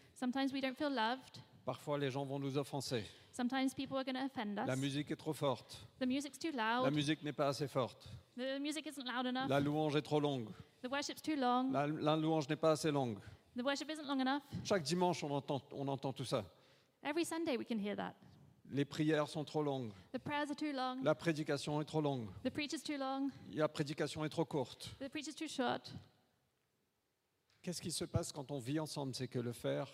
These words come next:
Speaker 2: aiguise le faire et on grandit.
Speaker 1: What happens when we live together? Iron sharpens iron and we grow.
Speaker 2: Parce qu'il n'y a pas d'église parfaite.
Speaker 1: Because there is no perfect church.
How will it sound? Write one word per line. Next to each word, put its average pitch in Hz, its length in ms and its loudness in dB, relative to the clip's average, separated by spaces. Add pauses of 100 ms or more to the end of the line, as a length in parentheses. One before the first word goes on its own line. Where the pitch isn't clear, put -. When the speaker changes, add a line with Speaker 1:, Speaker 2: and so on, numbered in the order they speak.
(100)
Speaker 2:
aiguise 131 340 -6
le 131 80 -4
faire 104 320 -6 (400)
et 107 140 -6
on 107 80 -8
grandit. 101 720 -12 (160)
Speaker 1:
What 240 160 -4
happens 277 360 -2
when 226 280 -4
we 233 200 -4
live 240 140 -4
together? 247 400 -4 (220)
Iron 277 240 2
sharpens 220 400 -2
iron 254 260 -4
and 240 100 -2
we 233 120 -2
grow. 233 340 -2 (500)
Speaker 2:
Parce 139 200 -8
qu'il 147 100 -4
n'y 131 80 -2
a 139 60 -2
pas 160 180 -2
d'église 135 320 -4
parfaite. - 680 -8
Speaker 1:
Because 269 160 -2
there 277 220 2
is 349 180 0
no 220 140 0
perfect 196 420 -4
church. - 400 -8